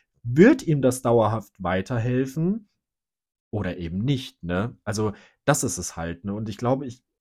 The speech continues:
bis heute, also jetzt mal wirklich, ich lese keine Tipps oder so. Ich, das ist also, wenn, wenn ich jetzt irgendwie,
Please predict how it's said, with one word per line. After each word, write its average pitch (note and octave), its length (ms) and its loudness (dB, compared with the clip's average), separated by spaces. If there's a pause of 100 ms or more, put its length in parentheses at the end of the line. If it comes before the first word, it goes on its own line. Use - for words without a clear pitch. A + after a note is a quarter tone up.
bis - 360 2
heute, C#3+ 380 0
also G2+ 140 -4
jetzt G#2 140 -4
mal G#2 120 -6
wirklich, G2+ 520 -2 (520)
ich - 240 -10
lese B2+ 440 -2
keine A#2+ 400 -6
Tipps - 360 -12
oder D2 240 -10
so. D2+ 320 -10 (160)
Ich, - 180 -8 (440)
das B2 160 -2
ist C#3+ 100 -2
also, C3 220 0 (260)
wenn, E3+ 500 6
wenn F3+ 120 4
ich G#3 120 -4
jetzt - 180 -2
irgendwie, D#3 640 0